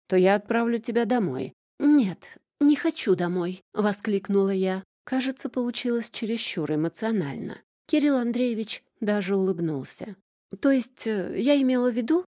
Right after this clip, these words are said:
что тоже хочу в клуб. Сто лет там не была», начала торопливо оправдываться.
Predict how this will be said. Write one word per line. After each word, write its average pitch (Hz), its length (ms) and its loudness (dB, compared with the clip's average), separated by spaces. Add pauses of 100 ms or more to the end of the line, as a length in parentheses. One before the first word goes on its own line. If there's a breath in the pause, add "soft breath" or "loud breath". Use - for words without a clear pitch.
что - 280 -4
тоже 220 360 0
хочу 247 360 -8
в - 80 -14
клуб. 254 340 -4 (120)
Сто - 220 0
лет 294 260 2
там 170 220 -2
не 185 100 2
была», 185 380 -2 (200)
начала 180 460 0
торопливо 170 640 -4
оправдываться. 151 840 -8